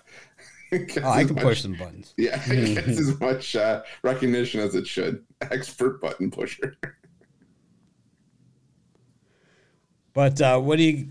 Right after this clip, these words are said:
Speaker 2: what do you got, uh, cooking for us today?
Speaker 1: Well, uh, decided to change it up a little bit, sort of, uh, last
Speaker 2: Yeah, it's, uh,
Speaker 1: minute,
Speaker 2: I know
Speaker 1: but
Speaker 2: that, I know your game was snagged
Speaker 1: <laughs>
Speaker 2: from you. It's like,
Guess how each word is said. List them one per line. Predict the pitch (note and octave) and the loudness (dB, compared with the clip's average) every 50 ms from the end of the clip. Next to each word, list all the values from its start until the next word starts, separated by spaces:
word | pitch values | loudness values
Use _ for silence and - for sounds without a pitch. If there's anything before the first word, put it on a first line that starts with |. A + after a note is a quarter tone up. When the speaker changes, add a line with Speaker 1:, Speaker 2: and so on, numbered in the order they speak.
| - | -12
Speaker 2:
what | - C#3+ D3+ | -2 0 2
do | D3+ D#3 | 4 4
you | D3+ | 4
got, | C#3+ C#3 D3+ C#3+ C#3+ C#3+ C#3 C#3 - | 4 4 4 4 4 4 2 0 0
uh, | D3 C3 B2+ B2 A#2+ A2 - - _ _ | 2 4 4 4 2 0 -2 -8 _ _
cooking | - C#3+ C3+ C#3 C#3+ C3 | 0 2 2 2 2 0
for | A#2+ - C3 A#2+ | 0 0 -2 -2
us | A#2+ A#2 - | -2 -4 -4
today? | - C3 A#2+ B2 A#2 A2 - - - - _ _ _ _ _ _ _ _ _ _ _ _ - - _ | -4 -4 -2 -2 -2 -4 -6 -8 -14 -20 _ _ _ _ _ _ _ _ _ _ _ _ -20 -20 _
Speaker 1:
Well, | - - B2+ C#3+ C#3+ C3+ C#3+ - | -4 -2 0 0 0 0 0 0
uh, | B2 B2 B2 B2 C#3+ - | 0 0 2 0 -2 -4
decided | - E3 - D#3 C#3 C3+ B2+ | -8 -4 -2 0 0 0 0
to | B2+ | 0
change | - C#3+ C#3+ C3 | 2 2 4 4
it | A#2+ B2 | 4 2
up | B2+ - | 2 2
a | A#2+ | 2
little | A#2+ A#2 A2 | 2 2 2
bit, | A#2+ A#2+ G2+ - | 2 0 0 0
sort | - A#2+ A2 A2 | 0 0 0 2
of, | G#2+ G2+ | 0 2
uh, | G#2 G#2 G#2+ G#2 G2 - - | 2 2 2 0 -2 -2 -4
last | G2+ G#2+ C3 | -2 2 4
Speaker 2:
Yeah, | C#3 C3+ | 6 6
it's, | C3+ C3+ A2+ - | 6 6 6 8
uh, | D#3 D3 | 8 8
Speaker 1:
minute, | C#3 C3 | 8 8
Speaker 2:
I | C#3 | 8
know | D3 D#3+ D#3+ D#3+ D#3 | 8 8 8 8 8
Speaker 1:
but | C#3+ C3+ C3+ | 8 6 4
Speaker 2:
that, | - A#2+ | 2 2
I | C3 | 6
know | C3+ C#3+ C#3+ D3 | 6 8 8 8
your | C#3 B2+ A#2+ A2 | 6 4 2 2
game | B2+ C3 C3+ C3+ B2+ | 2 2 4 4 2
was | A#2+ A2 A2 | 0 0 -2
snagged | - - A#2+ A#2+ B2+ C3 C3+ B2 G#2+ G#2 D#3+ D#3 D3 - | -2 -4 0 2 4 4 4 4 2 0 -2 -4 -4 -6
Speaker 1:
<laughs> | - | -4
Speaker 2:
from | C3+ A#2+ A2+ A2+ | -2 -2 0 2
you. | A#2 A#2 | 2 0
It's | A#2 C#3+ C3 | 0 2 2
like, | B2+ B2 - - | 2 2 2 0